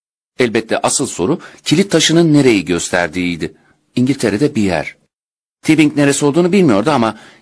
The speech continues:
yine de zaferin kokusunu alabiliyordu. Tibing ayağa kalktı. Kabinin diğer tarafına geçti. Duvardaki panoyu çekti. Altında gizli bir kasa vardı. Şifreyi tuşladı, kasayı açtı ve iki pasaport çıkardı.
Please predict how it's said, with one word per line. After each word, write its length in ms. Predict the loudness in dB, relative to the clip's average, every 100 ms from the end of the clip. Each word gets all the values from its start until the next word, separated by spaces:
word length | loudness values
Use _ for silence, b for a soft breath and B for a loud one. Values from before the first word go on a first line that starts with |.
| -4
yine 260 | 0 2
de 120 | 0 -2
zaferin 360 | -2 -2 -6
kokusunu 460 | -6 -6 -2 0 0
alabiliyordu. 720 | -2 -2 0 0 -2 -6 -12 _ _ _ _ _ _ _ b b
Tibing 320 | 0 2 2 0
ayağa 300 | 0 0 -2
kalktı. 440 | -8 -12 -14 -20 _ _ _ _ _ _
Kabinin 360 | -6 -2 0 0
diğer 220 | 0 -2
tarafına 340 | -6 -6 -6 -6
geçti. 420 | -6 -8 -10 -14 _ _ _ _ _ _ 0
Duvardaki 440 | 0 2 -2 -6
panoyu 380 | -6 -2 -2 -4
çekti. 420 | -4 -6 -8 -14 _ _ _ _ _ _ _
Altında 360 | -2 -2 -6 -4
gizli 300 | -6 -4 -4
bir 140 | -4
kasa 320 | -4 -2 -2
vardı. 360 | -2 -4 -8 -14 _ _ _ _ _
Şifreyi 400 | -6 -4 0 -2
tuşladı, 540 | -2 -6 -4 -4 -4 -6
kasayı 440 | -6 -2 0 2
açtı 360 | 0 -4 -6 -2
ve 100 | -2
iki 280 | -2 -8 -4
pasaport 500 | -2 -2 -2 -4 -4
çıkardı. 500 | -6 -6 -6 -12